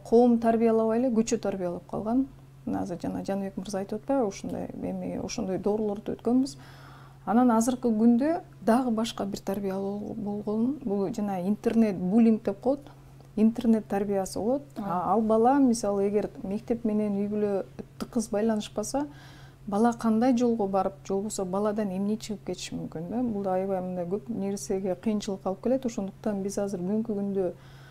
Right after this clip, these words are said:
Speaker 1: а, министрлик тарабынан, а, мына, э, түштүк тарапта, түндүк тарапта да атайын ошо соц педагогдор менен, а, жанагындай международный организациялар менен биргеликте ошо соц педагогдор үчүн атайын, а, э, жанагындай эме өткөрүлүп атат да, сабактар өткөрүлүп атат.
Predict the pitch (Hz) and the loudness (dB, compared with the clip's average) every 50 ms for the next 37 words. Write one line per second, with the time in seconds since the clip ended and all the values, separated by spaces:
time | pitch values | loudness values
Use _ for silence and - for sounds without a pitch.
0 | - - - - - - - - - 180 180 170 170 170 - 190 214 226 226 - | -20 -20 -20 -20 -20 -16 -8 -4 -2 0 0 0 -2 -2 2 4 4 4 4 2
1 | 220 220 214 - - 202 202 202 196 190 190 190 185 180 175 - - - - 135 | -2 -2 -2 -4 -4 -6 -4 -4 -4 -4 -4 -4 -6 -6 -6 -8 -10 -12 -14 -14
2 | - - 165 165 170 170 - - - 185 185 180 175 170 170 170 - - - - | -10 -8 -6 -6 -6 -8 -6 -6 -6 -4 -4 -6 -6 -6 -8 -10 -12 -10 -8 -6
3 | - 180 170 - - - - - - 220 - - - 220 220 214 - - - 214 | -6 -6 -6 -8 -8 -10 -8 -6 -6 -6 -4 -2 -2 -2 -2 -2 -4 -4 -4 -2
4 | 202 202 196 - 214 208 202 - - - 214 214 202 - - 202 190 202 233 269 | -2 -2 -4 -4 -4 -4 -4 -4 -2 -2 -2 -2 -2 -4 -4 -2 -2 0 0 0
5 | 269 233 233 - 202 202 196 196 185 - - 170 - - 233 247 240 - - 247 | 0 -2 -2 -4 -4 -4 -4 -6 -6 -6 -4 -4 -2 0 0 -2 -2 -2 -4 -2
6 | 214 226 214 208 202 202 - - - 208 202 196 196 196 214 240 269 294 285 - | 2 2 2 2 0 -4 -6 -6 -6 -4 -4 -4 -2 0 2 2 2 2 0 -4
7 | - - - - - - - - - - 196 196 190 185 180 180 - - - - | -16 -20 -20 -20 -20 -20 -20 -18 -10 -6 -4 -4 -2 -2 -4 -4 -6 -6 -8 -12
8 | - - 226 196 196 202 202 202 196 190 190 196 208 214 226 214 214 233 240 226 | -14 -10 -6 -4 -2 -2 -2 -2 -2 0 0 0 2 4 4 4 4 4 4 4
9 | 226 208 202 208 202 196 196 196 190 196 202 202 196 - 202 190 190 190 185 185 | 4 2 2 0 -2 -2 -2 -2 -2 -4 -4 -6 -6 -6 -6 -4 -4 -4 -4 -6
10 | 190 185 180 175 - 214 - 220 208 208 - - 254 254 - 220 190 - 233 233 | -6 -6 -6 -4 -4 -4 -2 -2 -2 -2 -2 -2 -2 -2 -2 -4 -4 -2 -2 -4
11 | 233 - - 214 196 214 202 202 202 - - 202 196 190 185 - 247 247 269 269 | -2 -2 0 2 2 2 0 0 -2 -4 -4 -4 -4 -4 -4 0 2 4 4 4
12 | - - - 196 190 - - 196 214 233 233 226 226 - 185 170 165 160 - - | 2 -4 -10 -12 -8 -4 -2 0 4 4 4 2 0 -4 -8 -8 -8 -8 -10 -14
13 | - - - - - - 220 - - - 220 185 180 180 175 180 185 180 175 170 | -18 -20 -20 -18 -12 -8 -6 -6 -4 -4 -4 -4 -4 -4 -6 -4 -2 -2 -2 -2
14 | 180 185 196 190 190 185 - - 220 - 185 185 180 - 190 185 - 233 233 - | -2 -2 -2 -2 -4 -4 -6 -6 -4 -2 -2 -2 -2 -4 -6 -4 -4 -4 -4 -2
15 | - 208 202 - - 202 190 196 196 - - 175 180 165 165 160 - - - - | -2 -2 -4 -4 -2 -2 -2 -2 -2 -2 -4 -4 -2 -2 -4 -4 -8 -12 -16 -18
16 | - | -18